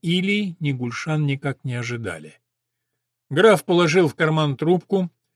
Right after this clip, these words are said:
развернулся и ушёл с моста, по-видимому, направляясь к своему автомобилю. Мать Серафима и Азим тоже развернулись и пошли назад к монастырю. Огоньки в тумане задрожали и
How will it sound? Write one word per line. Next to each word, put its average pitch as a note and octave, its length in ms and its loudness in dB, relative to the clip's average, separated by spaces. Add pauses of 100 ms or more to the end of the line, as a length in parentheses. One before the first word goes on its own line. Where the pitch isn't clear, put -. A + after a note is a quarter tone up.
(320)
развернулся C#3+ 960 2 (480)
и G3+ 100 2
ушёл D3 580 0
с - 120 -8
моста, E3+ 560 -4
по-видимому, D#3+ 720 -2
направляясь B2 600 -4
к - 80 -12
своему A#2 360 -6
автомобилю. G#2+ 600 -10 (1080)
Мать B2+ 280 -6
Серафима D#3 580 -2
и D3 40 -2
Азим D3 320 -4 (120)
тоже A2 400 -2
развернулись A2 800 -4
и D3 60 -8
пошли C#3 340 -6
назад C3 340 -6
к - 60 -18
монастырю. A2+ 580 -12 (880)
Огоньки A#2 460 -2
в - 60 -8
тумане A#2 400 -6
задрожали A2 640 -4 (640)
и G#3 260 -4